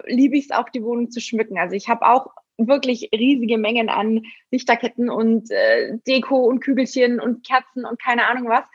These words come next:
Ähm, muss dann natürlich nur mal aufpassen. Also Weihnachtsbaum gibt's bei mir leider keinen. Ich habe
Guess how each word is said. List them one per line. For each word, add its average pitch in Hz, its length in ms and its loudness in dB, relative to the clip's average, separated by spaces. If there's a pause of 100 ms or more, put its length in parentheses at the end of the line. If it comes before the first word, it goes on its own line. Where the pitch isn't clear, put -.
(460)
Ähm, 233 340 4
muss 285 160 0
dann 294 100 0
natürlich 269 360 -2
nur 269 120 -2
mal 208 160 2
aufpassen. 294 400 0
Also 214 180 -2
Weihnachtsbaum 240 520 0
gibt's - 260 -8
bei 220 100 -2
mir 254 200 2
leider 226 320 2
keinen. 269 340 -2
Ich 254 120 -10
habe 240 120 -10